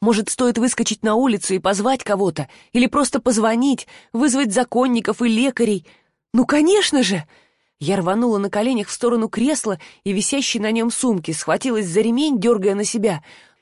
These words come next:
Но тот зацепился за деревянный вензель и никак не поддавался.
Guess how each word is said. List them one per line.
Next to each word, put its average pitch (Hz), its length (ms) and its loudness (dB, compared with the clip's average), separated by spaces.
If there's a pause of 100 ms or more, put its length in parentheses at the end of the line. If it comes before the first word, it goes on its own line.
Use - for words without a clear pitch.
(140)
Но 208 160 0
тот 269 280 0
зацепился 208 580 0
за 196 140 0
деревянный 214 480 2
вензель 208 420 2
и 208 40 0
никак 208 300 -2
не 214 120 -2
поддавался. 196 760 -2